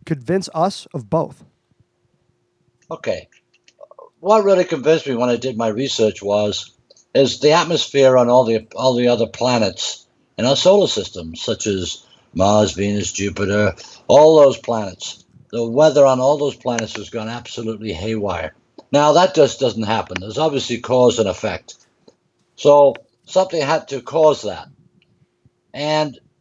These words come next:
Speaker 2: years and years and years ago, that, that's what Pluto was doing to the other planets, and that's why they discovered Pluto.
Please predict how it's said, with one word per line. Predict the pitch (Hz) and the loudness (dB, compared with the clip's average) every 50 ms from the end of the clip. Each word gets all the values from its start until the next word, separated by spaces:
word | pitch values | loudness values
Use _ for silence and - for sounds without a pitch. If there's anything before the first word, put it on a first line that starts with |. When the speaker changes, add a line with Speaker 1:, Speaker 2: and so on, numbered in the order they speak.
| _ _ _ | _ _ _
Speaker 2:
years | _ 160 185 202 175 160 | _ 0 0 0 0 0
and | 156 151 | -4 0
years | 165 180 175 143 127 | 4 4 4 4 2
and | 135 143 | -2 2
years | 160 190 208 175 147 | 4 4 4 4 2
ago, | 139 104 113 110 113 117 123 123 120 120 | 0 2 4 4 4 6 4 2 0 -2
that, | 117 117 - _ | -4 -6 -10 _
that's | 131 143 135 - - | -12 -12 -12 -12 -4
what | 139 143 135 - _ | -2 -2 -2 -2 _
Pluto | - 156 175 196 180 143 120 | -4 -2 0 4 4 4 4
was | 110 107 101 - | 4 2 0 -2
doing | - 120 110 110 113 | -4 -4 -2 -2 -4
to | 107 110 | -6 -8
the | 107 110 127 | -6 -2 -2
other | 170 165 180 | 0 0 -2
planets, | - 110 110 110 104 101 101 107 - 113 | -2 -2 -4 -4 -4 -6 -10 -12 -12 -10
and | 110 117 | -8 -8
that's | 123 120 - - | -8 -8 -8 -4
why | 120 127 123 | 0 0 0
they | 117 113 | 0 0
discovered | 107 - - - - 127 113 101 101 - | -4 -6 -10 -8 -6 -6 -6 -6 -8 -8
Pluto. | - 139 156 143 110 92 82 - | -4 -2 0 2 2 2 0 -4